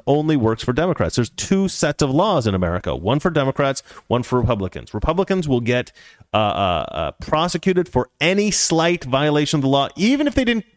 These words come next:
commit a violation of the law, they'll be persecuted and they'll be accused of violating the law and maybe even prosecuted for it, even if they didn't commit a crime. Democrats can commit as many crimes as they want, get away scot-free. Look at Hunter Biden. Hunter Biden's got away with tons of stuff.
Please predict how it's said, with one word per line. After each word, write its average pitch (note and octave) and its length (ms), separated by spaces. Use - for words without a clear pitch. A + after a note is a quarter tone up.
commit - 240
a C4+ 40
violation A#2 380
of A2 60
the G#2+ 60
law, A2 160
they'll C#3 100
be C#3+ 100
persecuted A2 920
and C3 100
they'll C#3 140
be C3 380
accused G#3+ 580
of A#2+ 80
violating G2+ 460
the F#2 80
law E2+ 300
and A#2+ 160
maybe A3+ 280
even A#2 260
prosecuted A2 640
for G2 180
it, G2+ 60
even E3+ 200
if D#3+ 120
they C#3+ 80
didn't C3+ 180
commit D#3 240
a - 60
crime. E2+ 480
Democrats F3 560
can D#3 100
commit C#3 240
as A#2 80
many G#3 140
crimes G#3 320
as F3+ 80
they G3 100
want, F#3 500
get C3+ 140
away C3+ 120
scot-free. G#2 600
Look B2+ 160
at C#3+ 60
Hunter D#3+ 200
Biden. G2 320
Hunter D3 200
Biden's D3+ 240
got D3 100
away C#3 140
with C3+ 80
tons D#3 240
of G#2 40
stuff. - 320